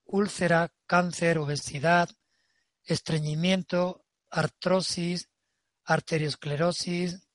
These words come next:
O sea, tenemos muchas enfermedades que nos producen los alimentos refinados y los hábitos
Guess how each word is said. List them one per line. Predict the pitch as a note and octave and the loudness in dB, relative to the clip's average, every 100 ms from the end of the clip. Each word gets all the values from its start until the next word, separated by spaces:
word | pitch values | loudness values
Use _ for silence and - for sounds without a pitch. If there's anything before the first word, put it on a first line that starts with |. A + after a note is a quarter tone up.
| _ _ _ _ _ _ _ _ _ _ _ _ _ _ _ _ _ _ _ _ _ | _ _ _ _ _ _ _ _ _ _ _ _ _ _ _ _ _ _ _ _ _
O | F3 | -4
sea, | - F#3+ | 2 2
tenemos | - E3+ F3+ G#3 A#3 - - | 2 -2 0 2 0 -6 -4
muchas | F3+ G3+ - A#3+ | 0 0 0 0
enfermedades | G3+ F3 E3+ D#3+ F3+ F#3 F#3 F3+ - _ _ _ _ _ _ _ _ _ - | 0 -2 -2 4 6 6 2 0 -6 _ _ _ _ _ _ _ _ _ -6
que | F3 | -4
nos | E3+ | -4
producen | - E3+ F3 G3 - G#3 G#3+ G3+ | -4 -4 -2 -2 2 2 2 0
los | E3+ D#3 | 0 2
alimentos | D#3 D#3 F3 F3+ - F#3+ | 0 2 2 0 2 2
refinados | F3+ F3 - D#3 F3+ F3 F#3 F#3 - | 2 0 -2 0 2 4 2 0 -8
y | - E3 | -6 -2
los | D#3+ - | 0 2
hábitos | F3+ F3 F#3 F3 D#3+ | 2 0 -2 -2 -4